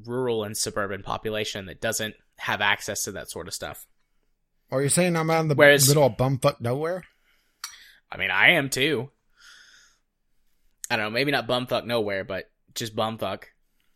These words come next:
Speaker 2: Yeah, but that, that
Speaker 1: I mean,
Speaker 2: yeah.
Speaker 1: Dayton's not exactly on the map.
Speaker 2: Yeah, but to be fair, if there was a place named Bumfuck, you would go there for, you know, uh, other experiences. Not
Speaker 1: <laughs>
Speaker 2: V R.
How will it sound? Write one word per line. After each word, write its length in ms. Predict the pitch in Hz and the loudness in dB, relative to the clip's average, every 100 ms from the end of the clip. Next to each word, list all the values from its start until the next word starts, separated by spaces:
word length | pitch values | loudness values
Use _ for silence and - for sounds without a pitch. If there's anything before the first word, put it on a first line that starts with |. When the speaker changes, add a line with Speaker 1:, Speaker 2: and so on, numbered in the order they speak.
| - | -6
Speaker 2:
Yeah, 140 | 180 | -2
but 160 | 160 165 | 0 0
that, 160 | 208 | 0
that 140 | 165 175 | 0 -2
Speaker 1:
I 20 | |
mean, 160 | 110 101 | -2 0
Speaker 2:
yeah. 100 | 156 | 4
Speaker 1:
Dayton's 420 | 139 135 127 - | 4 0 -6 -2
not 120 | 123 | -2
exactly 400 | 120 120 123 123 | 0 -2 0 0
on 100 | 123 | -2
the 60 | 107 | 0
map. 420 | 123 113 110 - _ _ _ - | 2 2 0 -10 _ _ _ 0
Speaker 2:
Yeah, 160 | 180 | 2
but 240 | 160 143 - _ _ - | 2 -2 -4 _ _ -10
to 80 | 139 | -4
be 140 | 185 | -2
fair, 400 | - 185 175 80 _ _ _ _ | -2 -2 -2 -4 _ _ _ _
if 180 | 147 - | -10 -2
there 80 | 170 | 0
was 120 | 175 | 0
a 40 | |
place 260 | 151 151 143 | 0 -2 -2
named 200 | 135 117 | -4 -2
Bumfuck, 480 | 117 123 117 107 - | -2 -4 -4 -6 -4
you 80 | 139 | -6
would 160 | 127 | -2
go 160 | 131 120 | -2 0
there 180 | 117 107 | -2 -4
for, 380 | 110 104 98 | -8 -8 -8
you 160 | 104 110 | -6 -6
know, 160 | 87 - 107 | -8 -10 -12
uh, 80 | - | -6
other 240 | 135 113 92 | -6 -6 -8
experiences. 760 | - - 92 87 - - - - _ _ _ _ _ - - - 180 | -10 -10 -10 -12 -12 -10 -12 -12 _ _ _ _ _ -20 -14 -10 -4
Not 300 | 131 127 - | 0 -2 -2
Speaker 1:
<laughs> 0 | |
Speaker 2:
V 200 | 120 104 | -8 -8
R. 280 | 101 95 | -8 -12